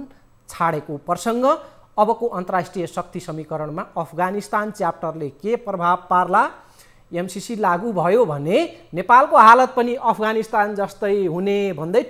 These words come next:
टिप्पणीहरू हुने गरेका छन्। यो अतिरञ्जनापूर्ण कुरा हो वा साँच्चीकै हावा लागेरै पात हल्लेको हो, जान्ने कोसिस गर्नेछौँ। र आज यिनै विषयका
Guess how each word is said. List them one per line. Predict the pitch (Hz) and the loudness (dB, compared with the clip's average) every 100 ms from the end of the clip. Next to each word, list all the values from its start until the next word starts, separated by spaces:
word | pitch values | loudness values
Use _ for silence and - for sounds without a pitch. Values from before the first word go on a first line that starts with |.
| - | -2
टिप्पणीहरू | 311 - 320 285 247 208 214 - - - | -6 -2 0 4 4 4 0 -4 -14 -8
हुने | 170 190 | -4 -2
गरेका | 180 170 165 | 0 0 -4
छन्। | 156 151 | -6 -8
यो | 196 - | -8 -6
अतिरञ्जनापूर्ण | 233 226 302 294 294 294 277 - 269 254 | -4 -2 0 0 2 0 -2 -4 -2 -2
कुरा | 247 254 254 240 | -2 0 2 4
हो | 330 | 2
वा | 392 349 | 0 -2
साँच्चीकै | - - - 285 285 294 247 240 170 - - _ _ _ _ _ _ | -2 -8 -4 -4 -4 -4 4 4 4 -4 -20 _ _ _ _ _ _
हावा | 160 208 | 4 8
लागेरै | 214 208 196 208 240 226 - - _ _ _ - | 10 8 8 6 4 0 -12 -20 _ _ _ 4
पात | 233 233 - | 4 4 0
हल्लेको | 196 180 170 156 | 2 2 0 -2
हो, | 139 131 123 _ _ _ - _ | -8 -10 -14 _ _ _ -20 _
जान्ने | 147 175 196 330 - | -2 0 0 -4 -6
कोसिस | 175 170 220 208 | -8 -4 -2 2
गर्नेछौँ। | 226 247 277 320 - - - | 2 4 4 2 -6 -18 0
र | 233 | 6
आज | 294 294 - 226 240 302 302 - | 6 4 4 6 8 4 0 -2
यिनै | 294 359 285 | 2 4 2
विषयका | 185 214 233 208 214 | -2 -2 2 2 2